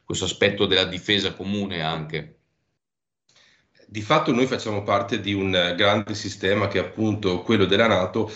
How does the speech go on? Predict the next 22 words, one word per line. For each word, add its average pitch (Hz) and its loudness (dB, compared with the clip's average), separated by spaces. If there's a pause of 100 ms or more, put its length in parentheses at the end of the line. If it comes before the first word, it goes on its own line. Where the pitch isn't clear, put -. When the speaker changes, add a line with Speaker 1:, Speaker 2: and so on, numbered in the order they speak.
(300)
Speaker 2:
che 135 2
prevede, 117 2
eh, 95 -4
in 104 -2
qualche 117 4
modo, 101 4
nella 90 0
grande 95 0
sostanza, 95 -2 (160)
eh, 98 0
una 113 2
difesa 120 0
comune 107 -2
dei 92 -2
paesi 98 0
che 101 -2
ne 95 -2
fanno 90 -2
parte. 82 -6
Ricordiamo 110 4
che 98 0
l'Ucraina 98 0